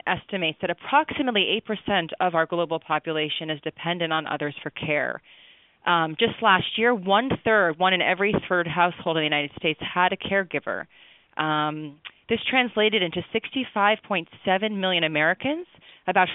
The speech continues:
five million of whom were providing care to a patient with cancer. Caregivers are predominantly female and providing care to a parent, and over one third are providing care to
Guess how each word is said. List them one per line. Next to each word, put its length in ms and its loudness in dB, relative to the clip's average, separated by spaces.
five 320 4
million 280 0
of 180 0
whom 160 -4
were 100 -2
providing 480 0
care 200 -2
to 100 -2
a 40 -2
patient 340 -6
with 100 -6
cancer. 480 -4
Caregivers 420 0
are 100 2
predominantly 840 2
female 440 2
and 100 -2
providing 400 2
care 260 -2
to 120 -4
a 60 0
parent, 480 0
and 120 -2
over 220 0
one 300 0
third 140 2
are 80 -2
providing 400 0
care 240 2
to 60 0